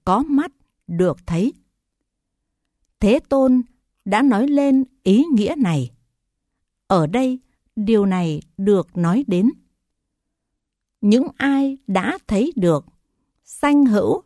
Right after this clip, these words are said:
là sanh hữu, thấy được sự vượt qua của sự sanh hữu ấy, những vị ấy giải thoát, đối như thật hiện hữu, vì nhờ đoạn diệt được tham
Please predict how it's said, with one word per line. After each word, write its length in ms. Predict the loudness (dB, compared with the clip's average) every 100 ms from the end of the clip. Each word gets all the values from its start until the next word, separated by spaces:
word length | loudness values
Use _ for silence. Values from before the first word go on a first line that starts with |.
| _
là 420 | -6 -2 0 -2 -6
sanh 400 | -6 -2 0 2
hữu, 340 | 0 -2 -6 _ _ _ _ _ _ _
thấy 240 | -2 0 0
được 360 | 0 0 0 -6
sự 400 | -4 -2 -2 -4 -8
vượt 240 | -2 -2 -2 -4
qua 340 | -2 -2 -4 -10 _ _ _ _
của 280 | 0 0 0 -4
sự 360 | -2 0 -2 -8
sanh 400 | -8 -2 0 0
hữu 260 | -2 -4
ấy, 420 | -6 -4 -2 -4 -8 _ _ _ _ _ _ _ _
những 340 | 2 2 0
vị 220 | -2 -2 -2 _
ấy 340 | -2 -2 -4 -8 _
giải 440 | -4 0 0 -2 -4
thoát, 300 | -2 -2 -4 _ _ _ _ _ -4
đối 380 | 0 2 0
như 440 | 0 0 2 0 -2
thật 260 | -2 -4 -6 _
hiện 340 | -4 -2 -2 -4
hữu, 360 | -2 -2 -2 _ _ _ _ _ _ _ _
vì 260 | -4 0 2
nhờ 420 | 2 0 0 -2 -6
đoạn 420 | -6 -4 -4 -10
diệt 300 | -8 -6 -6 -4
được 280 | -2 -2 -4 _ _ _ _ _ -6
tham 280 | 0 0